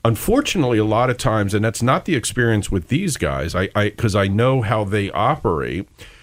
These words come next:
um, we usually don't hear from our auto and homeowners, our property and casualty advisor, um, when, as often as we probably want to, right?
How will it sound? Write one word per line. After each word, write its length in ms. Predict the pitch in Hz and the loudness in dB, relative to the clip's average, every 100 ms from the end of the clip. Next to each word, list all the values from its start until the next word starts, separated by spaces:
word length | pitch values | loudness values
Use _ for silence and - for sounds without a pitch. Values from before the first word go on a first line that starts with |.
| _ | _
um, 400 | 98 101 107 110 - | 0 2 2 0 -4
we 220 | 120 160 | -4 -2
usually 440 | 220 302 302 302 226 | 4 4 4 2 2
don't 220 | 202 - | 2 0
hear 420 | - - 220 262 | -6 -6 -2 -2
from 580 | 214 - 120 101 95 98 101 | -2 -2 0 2 2 0 0
our 360 | 101 95 95 - | 2 2 2 2
auto 400 | 104 101 98 92 | 2 2 2 2
and 100 | 90 | -2
homeowners, 600 | 80 101 98 95 92 87 | 0 0 2 0 0 0
our 120 | 87 | -2
property 540 | - 101 95 107 95 90 | 0 -2 0 -2 -2 -2
and 140 | 87 | -4
casualty 680 | - 90 95 92 98 87 87 | -2 0 0 0 0 0 0
advisor, 920 | 85 80 90 90 92 87 85 80 87 - - - - | 0 0 0 0 0 -2 -2 -2 -6 -12 -20 -20 -6
um, 500 | 90 87 87 87 92 - | -2 0 2 0 -2 -4
when, 800 | 101 110 107 104 104 104 104 - | -2 0 0 0 0 -2 -6 -4
as 120 | 110 | 0
often 280 | 151 151 147 | 2 2 -2
as 120 | 123 | -4
we 120 | 127 | -4
probably 640 | 110 - 110 107 101 101 95 | 0 2 2 0 -2 -2 0
want 320 | 98 110 - | 0 0 -2
to, 340 | - 71 50 - _ - | -4 -4 -4 -10 _ -4
right? 300 | 90 110 | 0 0